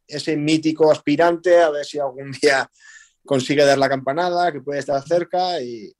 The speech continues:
y, y bueno, eh, muchas veces llegábamos a los cuartos de final y, y nosotros teníamos que ir a full, no podíamos guardar nada. Había equipos igual que se guardaban porque pensaban más en las semifinales y, y, y además, o sea, luego llegaban a las semifinales y en la final y entonces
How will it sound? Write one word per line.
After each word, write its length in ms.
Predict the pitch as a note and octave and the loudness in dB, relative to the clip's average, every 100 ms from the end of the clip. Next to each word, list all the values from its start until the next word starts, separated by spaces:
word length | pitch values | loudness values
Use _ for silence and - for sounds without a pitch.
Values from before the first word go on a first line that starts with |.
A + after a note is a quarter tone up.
| - | -16
y, 480 | A2 G#2+ G#2 G2 - | -10 -6 -6 -8 -12
y 80 | G#2+ | -4
bueno, 320 | A2+ A#2 A#2+ | -2 0 0
eh, 420 | A2 G#2+ G#2 G2 - | -2 0 -2 -4 -8
muchas 240 | A#2 G#2 | -6 -2
veces 260 | G#2+ B2+ C3 | 0 0 0
llegábamos 500 | G#2+ G#2 G#2+ A#2 A2 | 0 2 0 -2 -4
a 40 | |
los 140 | A2 G#2+ | -6 -6
cuartos 280 | A2+ G#2+ G#2+ | -6 -6 -6
de 80 | |
final 380 | G#2 G#2+ A#2 C3+ | -4 -2 0 2
y, 180 | B2+ G2+ - - - _ | 2 -2 -12 -18 -20 _
y 160 | - G2 | -10 -8
nosotros 300 | F#2 - G#2 | -8 -8 -6
teníamos 280 | G#2 B2 B2+ | 0 0 2
que 80 | D#3 | 2
ir 60 | |
a 60 | - | 2
full, 260 | C3 C3+ | 2 0
no 100 | G2 | -2
podíamos 460 | F#2+ A#2 A2+ B2 G2+ | -4 -4 -2 -2 0
guardar 280 | F#2+ F2+ F2 | 0 -2 -4
nada. 280 | A#2 B2 G2+ | -6 -4 -6
Había 180 | G#2+ | -6
equipos 380 | G#2+ A2+ G#2+ A#2 | -8 -8 -6 -4
igual 200 | G#2+ A2+ | -2 -4
que 100 | A2+ | -4
se 80 | A2 | -4
guardaban 520 | A2+ G#2+ A2+ A#2 A2+ _ - - - _ _ | -4 -2 -4 -6 -8 _ -20 -20 -20 _ _
porque 720 | A2+ G#2+ A#2+ A#2+ A#2+ A#2+ A#2+ | -10 -2 2 2 0 -4 -6
pensaban 400 | B2 A#2+ A#2+ B2 | -6 -6 -6 -6
más 160 | A#2+ A#2 | -6 -10
en 80 | B2 | -8
las 100 | A#2 | -8
semifinales 720 | A#2+ A#2+ B2 D3+ D3 D3 C#3 | -6 -6 -2 2 2 0 -2
y, 400 | A#2+ A#2 A2+ A2+ - | -4 -4 -6 -8 -14
y, 180 | A#2+ G2+ _ | -20 -20 _
y 100 | G#2 | -14
además, 360 | G#2 G#2+ - - | -12 -8 -10 -10
o 100 | - | -14
sea, 160 | - - _ | -18 -18 _
luego 220 | G#2+ G#2+ | -4 -2
llegaban 240 | G#2 G#2+ | 0 0
a 80 | G#2+ | -2
las 60 | G#2 | -2
semifinales 460 | A2 G#2+ A#2+ B2 | -4 -4 -2 0
y 40 | A#2 | 0
en 40 | |
la 80 | A#2 | -2
final 360 | A#2 B2+ C#3+ | 0 2 2
y 80 | B2+ | 2
entonces 380 | A2+ G#2+ B2+ - | 0 0 0 0